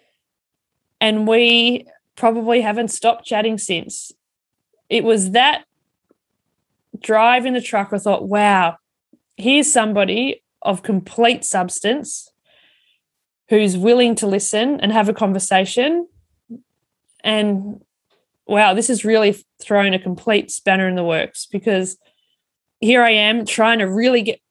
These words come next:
my career going, to really make an impact, to get moving, you know, all these performing things. And then I meet this guy who's just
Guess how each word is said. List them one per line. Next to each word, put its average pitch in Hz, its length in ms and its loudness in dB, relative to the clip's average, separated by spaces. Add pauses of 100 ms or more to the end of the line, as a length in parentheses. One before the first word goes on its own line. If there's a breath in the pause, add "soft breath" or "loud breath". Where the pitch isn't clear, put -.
my 208 220 -4
career 196 420 0
going, 196 540 0 (640)
to 240 120 -2
really 240 360 4
make 208 280 0
an 190 120 -4
impact, 190 540 -2
to 165 260 -4 (400 soft breath)
get - 220 0
moving, 220 640 2
you 208 60 -4
know, 196 120 2
all 226 160 2
these 226 220 0
performing 208 440 -4
things. 202 440 -2
And 190 100 -4
then 196 60 0
I - 680 -6
meet 233 440 0
this 190 240 -6
guy 208 500 2
who's 190 500 -2
just - 640 -10